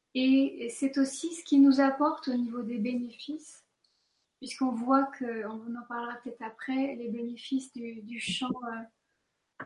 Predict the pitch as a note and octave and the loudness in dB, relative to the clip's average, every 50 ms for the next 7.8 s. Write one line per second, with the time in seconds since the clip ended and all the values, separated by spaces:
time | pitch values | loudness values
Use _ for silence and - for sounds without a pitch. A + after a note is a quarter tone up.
0 | - - D4+ D4 D4 - - C4+ C#4 C#4 C4+ - C#4+ C#4 B3+ B3 A#3+ - A#3+ A#3 | -4 0 2 2 2 2 0 2 2 2 2 2 2 2 2 0 -2 -6 -10 -12
1 | A#3 - - - C4 C4 C4+ C4 C4 - - A#3+ A#3 B3 B3+ A#3+ - - C4 A#3+ | -12 -10 -6 -2 0 2 2 0 -2 -6 -8 -6 -6 -4 -6 -6 -6 -8 -8 -8
2 | A#3+ A#3 A3+ A3+ A3+ A#3 - - - B3+ B3+ C4+ - - - - - - - - | -8 -10 -10 -10 -10 -12 -12 -10 -8 -4 -4 -4 -6 -8 -18 -20 -20 -20 -20 -20
3 | _ _ - B3+ B3+ B3+ - C4+ A#3+ A3+ C4+ C#4 C4+ - C4 A3 A3 A3+ C4+ D4 | _ _ -4 -4 -4 -2 -2 -2 0 2 0 0 0 -2 -6 -6 -4 -4 0 0
4 | D4+ D4 A#3+ - _ _ _ _ _ _ _ _ _ _ - B3 A#3+ B3+ - - | 0 0 0 -4 _ _ _ _ _ _ _ _ _ _ -8 -6 -6 -6 -2 4
5 | - C4+ A#3+ B3+ C#4+ D4+ D4 - - C#4 C4+ B3+ B3+ B3+ B3 B3 B3 B3 C4+ D#4+ | 4 6 8 8 6 6 4 2 2 4 4 4 4 2 0 2 4 4 4 4
6 | F4 F4 D#4+ C#4 - - - - C4 B3 B3+ C4 C#4 C#4 C4+ - - - - C4 | 4 2 0 0 -2 -8 -10 -8 -6 -2 0 0 0 -2 -4 -8 -12 -10 -6 -4
7 | B3+ B3 B3 A#3+ A#3 A#3 A#3 A3 A#3 B3 B3+ A3 B3+ C#4 C#4 C4+ | -2 -2 -2 -2 -4 -6 -6 -6 -6 -6 -4 2 2 2 2 2